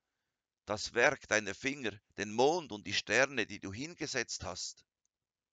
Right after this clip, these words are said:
Was ist doch der Mensch, dass du seiner gedenkst, und des Menschen Kind, dass du dich seiner annimmst? Du machtest ihn wenig geringer als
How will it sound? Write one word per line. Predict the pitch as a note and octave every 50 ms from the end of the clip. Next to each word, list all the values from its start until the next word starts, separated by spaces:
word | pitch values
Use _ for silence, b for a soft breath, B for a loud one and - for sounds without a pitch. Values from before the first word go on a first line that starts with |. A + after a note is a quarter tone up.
| _ _ _ _ _ _ _ _ _ _ _ _ _ _ _ _ _ _ _ _ _ -
Was | - - F2 - - - - -
ist | G2+ A2+ C3 - - - -
doch | B2 G#2+ -
der | - F#2+ F2+
Mensch, | E2+ F2+ F2+ F#2 F#2+ A2+ B2 - - - _ _ _ _ _ _ _ _ _ _ -
dass | - A2 - -
du | A2+ A2
seiner | - - - G2 F2 G#2+ A2+ A#2+ A2+ G2+
gedenkst, | - F#2 - E2 E2+ F2+ E2+ A#2+ - - - - - _ _ _ _ _ _ _ _ b b b b b
und | b C3 D#3 D3
des | - C#3 B2+ -
Menschen | B2 C#3 C#3+ D3 D#3 - - A2+ A2+ A2 - -
Kind, | - A#2 A#2+ B2 B2+ D3 C#3+ -
dass | - - - -
du | A2
dich | E2+ D#2+ G2 F#2+
seiner | - - F#2+ F#2+ A2+ B2+ A#2+ A2 - -
annimmst? | F2 F#2 F2+ G2+ G#2 A2 A2+ A2+ A2+ G#2 - - - - _ _ _ _ _ _ _ _ _ _ _ _ _ _ _ _ _ _ _ _ _ _ _ _ _ _ _ _ _ _ _ _ _ _ _ _
Du | - A#2 A2+
machtest | A2+ A#2 A#2 B2+ - - - - A#2+ A2 - -
ihn | - A2 G#2 F#2+
wenig | E2+ G2 G2+ A2 C3 - G#2
geringer | - - A2+ G#2 G2+ A#2 B2+ C#3 C3+ B2
als | - F#2 G#2 F#2+ -